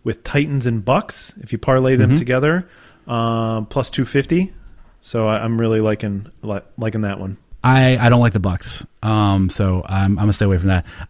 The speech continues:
Speaker 2: I think I'm gonna look at a, uh, a Packers Titans parlay. I'm trying to keep parlays to two, you know, trying to keep it pretty limited.
Speaker 1: <laughs> Ye-, yes,
Speaker 2: Uh,
Speaker 1: we,
Speaker 2: I'm gonna
Speaker 1: yes, we
Speaker 2: go
Speaker 1: do need to, you and I.
Speaker 2: <laughs> I'm gonna go Bills, um, uh,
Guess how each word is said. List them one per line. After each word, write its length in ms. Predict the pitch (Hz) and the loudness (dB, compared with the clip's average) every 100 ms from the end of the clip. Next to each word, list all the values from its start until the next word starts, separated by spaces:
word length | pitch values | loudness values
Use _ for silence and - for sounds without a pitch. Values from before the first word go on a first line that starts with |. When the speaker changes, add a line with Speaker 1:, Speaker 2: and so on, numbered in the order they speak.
| - | 0
Speaker 2:
I 80 | |
think 120 | 117 151 | 4 4
I'm 60 | |
gonna 120 | 139 120 | 4 4
look 180 | 113 113 | 2 2
at 180 | 104 | 0
a, 220 | 101 95 92 | 2 2 0
uh, 340 | 87 85 82 | 0 -2 -4
a 100 | - | -4
Packers 580 | 104 - 120 - 110 98 | -2 0 0 2 2 0
Titans 640 | - 120 120 127 120 - - - | 0 0 4 4 4 0 -8 -2
parlay. 520 | 131 120 123 120 120 - - | 0 2 2 2 0 -4 -6
I'm 80 | 113 | 0
trying 140 | 143 | 2
to 40 | 127 | 2
keep 120 | 127 | 0
parlays 300 | 120 104 98 | 2 2 0
to 60 | - | -2
two, 320 | - 104 107 - _ - | 0 0 0 -6 _ -2
you 100 | 117 | 2
know, 240 | 120 120 - - - | 2 0 -4 -20 -10
trying 160 | - 113 | -2 0
to 40 | |
keep 140 | 113 95 | 2 2
it 40 | |
pretty 160 | 110 95 | 2 2
limited. 340 | 98 104 104 | 4 2 0
Speaker 1:
<laughs> 40 | - | 0
Ye-, 120 | 139 - | -2 0
yes, 180 | 127 107 | 2 4
Speaker 2:
Uh, 40 | 101 | 4
Speaker 1:
we, 80 | |
Speaker 2:
I'm 100 | 127 | 4
gonna 120 | 117 139 | 4 4
Speaker 1:
yes, 100 | 117 | 4
we 100 | 101 | 4
Speaker 2:
go 80 | |
Speaker 1:
do 140 | 98 143 | 4 2
need 180 | 139 123 | 2 0
to, 100 | 120 | -2
you 180 | 110 113 | -2 -2
and 100 | 123 - - _ _ _ _ _ | -4 -8 -12 _ _ _ _ _
I. 580 | - - - 175 - 151 - - | 2 2 2 0 2 0 -2 -8
Speaker 2:
<laughs> 140 | - | -6
I'm 120 | 120 | 0
gonna 120 | 127 120 | 2 2
go 100 | 110 | 0
Bills, 760 | 87 110 107 113 113 107 - - - - - | 0 0 2 2 0 -2 -6 -16 -20 -18 -4
um, 580 | 104 98 95 92 87 87 - | 0 2 2 2 2 -2 -4
uh, 720 | 95 92 87 87 82 82 | -2 0 0 0 -2 -4